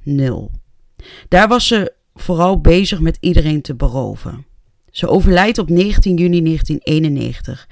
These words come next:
Haar lichaam wordt in verschrikkelijk veel bloed aangetroffen langs de Westzeedijk. De dader heeft Frances ontzettend toegetakeld.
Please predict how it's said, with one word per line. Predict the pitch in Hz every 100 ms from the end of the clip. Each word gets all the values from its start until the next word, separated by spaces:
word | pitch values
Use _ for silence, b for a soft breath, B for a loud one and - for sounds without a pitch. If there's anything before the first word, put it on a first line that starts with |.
| B B B
Haar | 160 165
lichaam | 214 240 233
wordt | 196 -
in | 180
verschrikkelijk | 156 151 - 175 240 240 220 _
veel | - - 180 156
bloed | 139 185 - -
aangetroffen | 160 185 196 - 175 - 160
langs | 160 180 -
de | 156
Westzeedijk. | 127 151 - - - 131 143 127 123 120 - - _ B B B B B B
De | 175
dader | 165 180 220 208
heeft | 180 -
Frances | - 180 165 160 -
ontzettend | 175 165 - 226 226 214 190 -
toegetakeld. | 196 160 151 139 120 - - - -